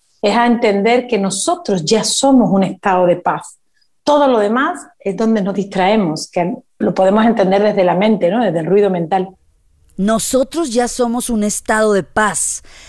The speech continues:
Speaker 2: Y entonces, ¿será que lo hemos olvidado, eh, no lo recordamos? Y entonces, como no estamos conectados con este, con esta idea de que nosotros somos la paz,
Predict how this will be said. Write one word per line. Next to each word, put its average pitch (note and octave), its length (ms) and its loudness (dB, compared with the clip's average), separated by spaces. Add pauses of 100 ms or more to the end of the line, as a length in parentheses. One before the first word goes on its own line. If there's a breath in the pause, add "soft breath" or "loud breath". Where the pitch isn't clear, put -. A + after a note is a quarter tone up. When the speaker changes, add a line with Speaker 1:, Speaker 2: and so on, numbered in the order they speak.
(480 loud breath)
Speaker 2:
Y A#3 140 2
entonces, C4 380 -2
¿será A3 440 0
que C4+ 520 2 (800 soft breath)
lo G#3+ 600 0
hemos C4 300 0
olvidado, A#3 1040 0
eh, F#3+ 180 -4
no F#3+ 320 0
lo C#4+ 100 2
recordamos? A3+ 1120 -2 (180)
Y G#3+ 140 0
entonces, A#3 600 0 (160)
como G3 300 2
no A3 180 2
estamos D4+ 380 -2
conectados F#3 680 -2
con G3 240 -2
este, G#3+ 460 0 (100)
con G3 200 -2
esta A#3+ 260 -2
idea E3 440 0
de C#3+ 160 -6
que D3+ 380 -8
nosotros G#3 480 -4
somos G3 260 -2
la G#3 120 0
paz, E3+ 400 -4